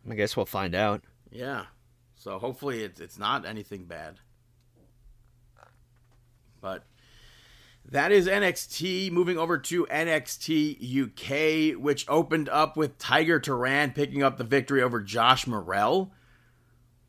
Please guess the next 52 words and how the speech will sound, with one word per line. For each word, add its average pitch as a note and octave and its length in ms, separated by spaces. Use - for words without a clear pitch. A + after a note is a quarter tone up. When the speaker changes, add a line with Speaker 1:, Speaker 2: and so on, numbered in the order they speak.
Speaker 2:
Uh, E2+ 220
at A#2 200
one C3 260
point, C#3 480
Turan C3+ 520
hit C#3 140
a, G#2+ 120
a G#2 40
crossbody C#3 760
off B2+ 160
the A#2 80
top B2 300
rope A#2+ 320
and A#2+ 240
pinned B2 360
Josh A#2 340
Morrell, A#2+ 500
but G#2 400
he C#3+ 220
kicked C#3+ 380
out. D3 380
The A#2+ 140
referee D#3 500
ends D3+ 180
up A#2+ 140
calling D3 320
the A#2 60
match C3 340
off. E2+ 180
He A#2+ 80
threw C#3 200
up C3 120
an B2 80
X. - 380
This C3 160
was E3 200
filmed, D#3+ 300
like, A2+ 180
two D3+ 180
months B2+ 280
ago, G#2+ 220
and G2 120
I G#2 40
haven't B2+ 340
seen A#2+ 180
any B2+ 200
updates A#2 600
on G#2 240
Josh A2+ 340
Morrell A2 340
being G2+ 280
hurt. C3 360